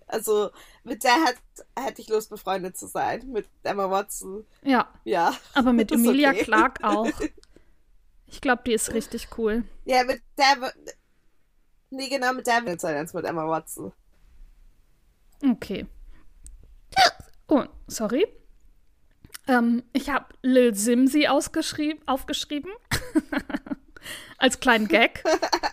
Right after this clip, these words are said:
Speaker 2: Äh, weil Kat
Speaker 1: Lieben
Speaker 2: und ich
Speaker 1: wir.
Speaker 2: immer die Sims-Videos von ihr gucken.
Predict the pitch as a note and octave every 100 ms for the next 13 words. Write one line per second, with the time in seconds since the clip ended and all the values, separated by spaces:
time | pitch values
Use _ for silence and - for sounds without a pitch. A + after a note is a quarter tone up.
0 | E4 E4 - - - - - - - -
1 | - - - - - D#4 E4 E4+ E4+ C#5
2 | B4 A#4+ - - - B4 B4+ C5 G4+ E4+
3 | D4 E4+ D4+ D4 A#3+ C#4+ F#4+ C5+ C4+ B3
4 | B3+ A#3 B3 B3+ B3 G#3+ A#3+ C#4 - B3+
5 | B3+ C4 C#4 - - C4 C#4 - G3+ -